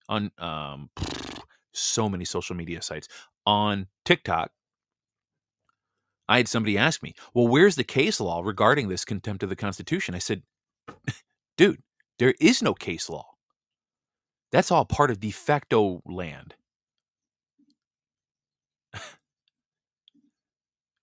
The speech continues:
We, the people, have been providentially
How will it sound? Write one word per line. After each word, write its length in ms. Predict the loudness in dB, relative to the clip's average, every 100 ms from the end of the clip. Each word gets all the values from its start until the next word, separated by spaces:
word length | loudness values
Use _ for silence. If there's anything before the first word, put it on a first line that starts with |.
| _ _ _ -2
We, 220 | 2 4
the 100 | 2
people, 360 | 0 -2 0
have 100 | 2
been 140 | 0 -2
providentially 1000 | 2 4 4 2 2 0 -4 -8 -10